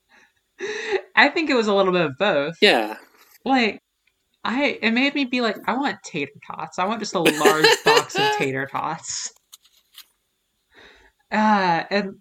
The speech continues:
Speaker 1: Annabeth, like, drinks, like, a large vanilla milkshake, and I'm like, "Come on, that's not fair. Rick can't write that in there."
Speaker 2: <laughs> Uh, oh.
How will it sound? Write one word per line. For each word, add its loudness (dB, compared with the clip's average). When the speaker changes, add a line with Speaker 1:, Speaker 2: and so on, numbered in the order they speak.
Speaker 1:
Annabeth, 2
like, 0
drinks, -2
like, -2
a 2
large 0
vanilla -4
milkshake, -4
and -8
I'm -6
like, -4
"Come -6
on, -2
that's -4
not -2
fair. 0
Rick 2
can't 4
write 2
that 4
in -2
there." 2
Speaker 2:
<laughs> -4
Uh, 2
oh. 4